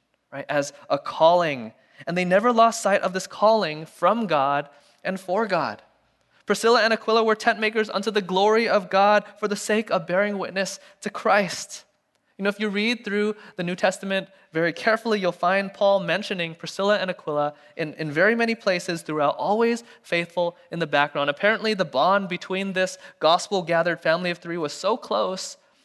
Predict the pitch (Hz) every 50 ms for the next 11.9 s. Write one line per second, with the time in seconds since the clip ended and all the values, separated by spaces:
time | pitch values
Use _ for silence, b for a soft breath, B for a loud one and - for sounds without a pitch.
0 | _ _ _ 196 185 - - 196 - - 226 254 262 214 214 196 - - 220 233
1 | 226 208 214 214 - - 208 220 262 311 330 285 233 175 170 - - 170 139 123
2 | 143 190 190 - 277 254 - 285 277 277 247 202 220 233 233 233 233 220 - 190
3 | 185 170 202 233 262 269 240 - 185 202 208 208 - - 226 247 233 226 233 B
4 | B B B - 208 208 214 208 202 226 247 233 220 220 214 - - _ - 226
5 | - - 202 269 269 339 302 - 202 185 185 - B B B 208 208 208 202 240
6 | - - 240 226 226 233 233 240 226 - - - - 226 233 233 262 285 330 311
7 | - - 220 208 - - 196 185 175 175 - - 233 247 214 226 226 240 226 220
8 | 220 - 226 226 220 B B B - - 220 220 262 277 294 269 202 196 185 180
9 | 175 170 165 - - 170 160 151 143 135 127 - - _ _ _ _ _ B B
10 | B B - 220 214 220 226 220 185 208 262 311 - 320 294 - 277 240 233 202
11 | 170 147 185 233 285 233 233 208 190 202 214 208 - 214 214 202 208